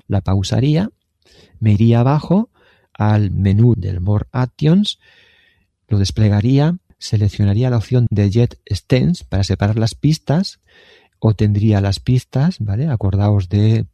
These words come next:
pulsar el botón que muestra las pistas ocultas, que hay encima por la parte superior de la tabla, y entonces, eh, me quedaría con la pista vocal,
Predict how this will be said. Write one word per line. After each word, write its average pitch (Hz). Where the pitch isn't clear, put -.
pulsar 104
el 101
botón 98
que 90
muestra 98
las 87
pistas -
ocultas, 147
que -
hay 95
encima 98
por 95
la 95
parte 95
superior 98
de 104
la 117
tabla, 143
y 120
entonces, 117
eh, 101
me 113
quedaría 104
con 117
la 104
pista 113
vocal, 95